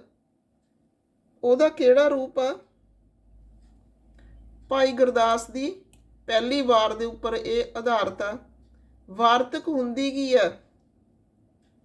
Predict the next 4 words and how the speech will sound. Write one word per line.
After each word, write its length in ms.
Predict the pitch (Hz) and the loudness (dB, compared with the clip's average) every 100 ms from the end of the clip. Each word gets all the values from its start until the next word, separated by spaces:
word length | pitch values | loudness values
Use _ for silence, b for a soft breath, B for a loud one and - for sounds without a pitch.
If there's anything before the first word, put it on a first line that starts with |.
| _ _ _ _ _ _ _ _ _ - _ _ 185 | _ _ _ _ _ _ _ _ _ -20 _ _ -8
ਵਾਰਤਕ 680 | 196 220 220 220 285 277 320 | 0 2 2 0 -6 -4 -4
ਹੁੰਦੀ 540 | 320 247 226 240 269 | -2 -2 -4 -6 -6
ਕੀ 280 | 269 254 240 | -6 -4 0
ਆ? 220 | 208 226 | 0 -2